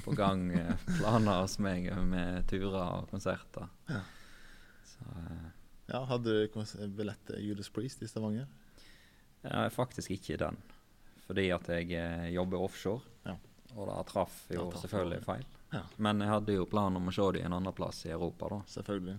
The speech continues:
Speaker 2: Mm.
Speaker 1: Så, <laughs> så, eh,
Speaker 2: Ja, så
Speaker 1: ja.
Speaker 2: ok, så kan vi tikke av på den. Ehm, Maiden på Tons of Rock.
Speaker 1: Ja, den også traff jo skikkelig dårlig. Så det var jo sånn, det, det var det eneste, <laughs> ja.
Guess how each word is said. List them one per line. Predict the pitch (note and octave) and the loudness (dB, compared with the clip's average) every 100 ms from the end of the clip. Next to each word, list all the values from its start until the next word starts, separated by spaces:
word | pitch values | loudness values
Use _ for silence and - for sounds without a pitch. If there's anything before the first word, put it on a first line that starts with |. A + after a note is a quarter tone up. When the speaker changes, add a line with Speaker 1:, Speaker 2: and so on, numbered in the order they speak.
| G#2 | -8
Speaker 2:
Mm. | A2+ A2 G2 A#2+ | -6 -4 -2 -4
Speaker 1:
Så, | - F#2+ | -4 0
<laughs> | G2 - - C#3 C#3+ F#3 - - B2 - - G3+ E3 D3+ - | 2 2 4 6 6 6 6 2 0 -4 -4 -2 -2 -4 -6
så, | - - | -8 -6
eh, | - - - - - - | -6 -6 -6 -6 -6 -4
Speaker 2:
Ja, | |
så | G2+ A2+ | 0 0
Speaker 1:
ja. | |
Speaker 2:
ok, | G#2 A#2+ C3+ | 4 4 4
så | B2+ A#2+ | 0 0
kan | A#2 | 0
vi | G#2+ | 0
tikke | A2+ - | -2 -2
av | G2+ | -2
på | G#2+ | 0
den. | G#2 C3 C#3 A2+ | 0 0 -4 -6
Ehm, | G2+ G#2+ G2+ G2+ G2 F#2+ F2+ - | -2 0 0 0 -2 -2 -4 -4
Maiden | G#2 G2 F#2+ G2 A2 | -2 0 0 -2 -4
på | G#2 | -6
Tons | G2+ G#2 F#2 | -6 -6 -6
of | F#2+ | -6
Rock. | A2 - - - - - - - | -8 -10 -18 -20 -20 -20 -20 -14
Speaker 1:
Ja, | - G#2+ | -2 2
den | A2 G#2 F#2 | 6 6 4
også | F2+ | 0
traff | - G2+ - | -2 -4 -4
jo | E2+ | -6
skikkelig | - - F2+ F2 | -6 -6 -4 0
dårlig. | E2+ F2 E2+ - - | 0 0 -4 -8 -18
Så | - - | -14 -6
det | F2 F#2 | -2 0
var | F2 | 2
jo | |
sånn, | E2+ F#2 D#2+ - - - - - - - - - | 2 0 -2 -8 -20 -20 -20 -20 -20 -20 -18 2
det, | A2 G#2 | 2 4
det | A#2 | 6
var | A2+ | 8
det | G#2 G2+ | 8 6
eneste, | A2 A2+ G#2 - F2 | 6 4 2 2 2
<laughs> | E2 E2 - - - - - - - - - - - - - - - - | 2 -2 -6 -8 -8 -10 -10 -10 -8 -8 -10 -12 -18 -20 -20 -20 -20 -12
ja. | G2 | -8